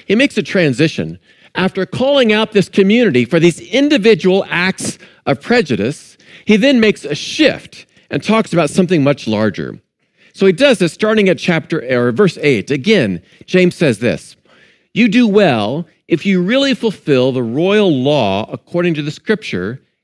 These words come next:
'You shall love your neighbor as yourself.'"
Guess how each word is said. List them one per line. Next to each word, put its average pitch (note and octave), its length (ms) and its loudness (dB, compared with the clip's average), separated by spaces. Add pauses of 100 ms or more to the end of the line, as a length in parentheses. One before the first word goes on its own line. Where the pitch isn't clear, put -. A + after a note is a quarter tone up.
'You C#3 80 -6
shall C3+ 260 -4
love E3+ 520 0
your C#3 180 -2
neighbor B2+ 580 0
as A#2 340 -4
yourself.'" F#2 720 -6